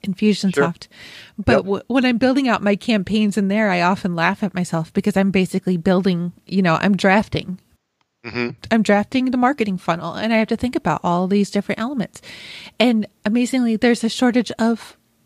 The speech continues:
Speaker 1: skilled people in this industry as well.
Speaker 2: Sure.
Speaker 1: And it's highly technical. I mean, it, there's a lot of logic involved. And wow, big reflection for me looking back to my grade school years.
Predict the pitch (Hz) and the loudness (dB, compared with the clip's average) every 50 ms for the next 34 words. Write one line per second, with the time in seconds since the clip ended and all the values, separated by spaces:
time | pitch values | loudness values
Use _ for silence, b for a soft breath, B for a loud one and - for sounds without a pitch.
0 | _ _ - 208 - - - 226 226 214 208 - - 220 - 220 214 220 214 208 | _ _ -10 -10 -6 -2 0 0 0 0 -2 -2 -4 -2 0 2 2 0 0 -2
1 | - _ _ _ _ _ _ _ _ _ - 220 220 214 214 202 196 240 240 - | -6 _ _ _ _ _ _ _ _ _ 0 2 4 4 2 2 0 0 -2 -2
2 | - - 226 214 208 190 - - - 196 196 190 180 - - 262 262 - - - | 0 2 2 4 2 2 0 0 2 2 2 2 0 0 0 0 0 0 -2 -8
3 | _ _ _ b b b b b b b _ _ _ _ - - - - 113 123 | _ _ _ b b b b b b b _ _ _ _ -8 -6 -2 2 2 2
4 | 127 - B B B B B B B B B - 214 220 208 202 190 - _ _ | 2 0 B B B B B B B B B 2 2 2 2 0 -2 -4 _ _
5 | _ _ _ _ _ _ - - _ _ - - - - - 294 359 403 294 - | _ _ _ _ _ _ -20 -20 _ _ -6 -6 -4 0 2 4 4 4 4 2
6 | - 190 180 - - 185 175 - 170 165 170 190 202 - - - 196 202 202 190 | 2 0 -2 0 -2 -4 -4 -2 -2 -2 -2 -4 -6 -6 -2 0 2 2 2 2
7 | - - - - 196 - - 226 190 196 202 214 233 254 190 - 185 175 185 - | 0 -6 -8 -10 -4 0 0 2 2 4 2 2 2 2 2 2 2 2 2 0
8 | - 165 - 175 170 160 - - 165 175 180 - 202 - 185 185 185 185 B B | -2 -2 -2 -2 -4 -4 -4 -4 -6 -6 -6 -4 -2 0 0 0 0 -2 B B
9 | B B B B B B B 196 190 185 170 156 180 - - 214 196 185 - 233 | B B B B B B B -2 0 0 0 -2 -6 -12 -12 -10 -6 -2 2 2
10 | 220 196 208 214 185 - - 190 190 - - 196 175 - - 180 175 170 175 180 | 2 4 2 2 0 2 0 -2 -2 -2 -2 -4 -4 -2 -2 -2 0 0 2 0
11 | 190 - - 202 180 180 175 170 - - 202 190 175 156 - 170 175 190 - - | 0 0 0 0 0 0 0 -2 -2 -4 -2 -2 -2 0 0 0 -2 -2 -2 -4
12 | - - 180 175 170 160 165 170 - - | -2 0 2 2 4 2 2 0 -2 -4